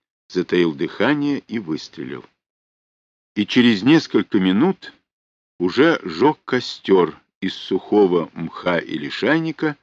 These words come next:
срывал перья с птицы и жарил на огне куски мяса. Он ел,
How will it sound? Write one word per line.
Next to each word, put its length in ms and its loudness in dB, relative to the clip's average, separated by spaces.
срывал 640 2
перья 440 0
с 100 -12
птицы 640 -4
и 120 -6
жарил 480 2
на 160 -2
огне 340 -4
куски 460 -12
мяса. 460 -12
Он 180 4
ел, 500 4